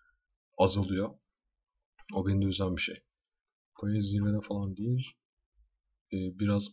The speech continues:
araştırırsan, e, şey, bir dakika. Turbo'ya Poe zirvede başkan ya oyun oturdu artık. Ha, ona karşı olarak söyleyeyim. Onu ben görmemişim.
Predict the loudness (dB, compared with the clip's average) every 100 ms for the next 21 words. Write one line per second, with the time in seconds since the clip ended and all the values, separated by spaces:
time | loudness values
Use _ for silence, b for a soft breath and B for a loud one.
0 | -4 -2 -2 -4 -4 -2 -4 0 2 4
1 | 2 -8 _ _ _ _ -12 -8 -8 -8
2 | -10 -12 -12 -4 -4 -4 -14 -8 -8 -8
3 | -16 -16 _ _ _ _ _ _ _ -14
4 | -2 0 2 0 2 2 4 2 2 2
5 | 2 0 -2 -2 0 -2 0 0 2 0
6 | -2 0 0 0 -6 -16 _ -4 -2 0
7 | -2 -2 -6 _ -8 -8 -6 -8 -6 -8
8 | -2 -2 -2 -4 -6 -4 -4 -6 -4 -4